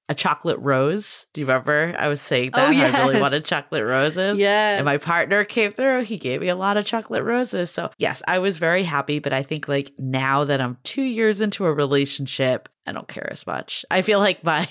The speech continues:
Speaker 1: <laughs> caring went down
Speaker 2: Yeah.
Speaker 1: significantly.
Speaker 2: I was gonna say, I think Valentine's Day was more exciting when you're in a newer relationship.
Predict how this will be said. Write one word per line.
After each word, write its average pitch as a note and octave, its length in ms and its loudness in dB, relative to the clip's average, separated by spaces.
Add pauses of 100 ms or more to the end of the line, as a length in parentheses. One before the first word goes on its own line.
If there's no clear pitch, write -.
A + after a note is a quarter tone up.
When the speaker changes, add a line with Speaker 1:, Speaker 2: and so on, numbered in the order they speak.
Speaker 1:
<laughs> - 100 -20
caring D#3+ 500 2
went C3 180 0
down A#3+ 240 4
Speaker 2:
Yeah. G3 280 2
Speaker 1:
significantly. A#2+ 760 -4
Speaker 2:
I C#4 120 0
was F#4 120 -2
gonna A#4 200 2
say, A#3+ 280 0
I G3+ 80 0
think C#4+ 220 -2
Valentine's G#3 640 -2
Day E3+ 380 -2
was D#3 240 -8
more E3 240 -4
exciting E3 640 -6
when E3 180 -8
you're D3+ 180 -8
in D3 160 -10
a C#3+ 80 -10
newer D#3 500 -8
relationship. C4 1000 -8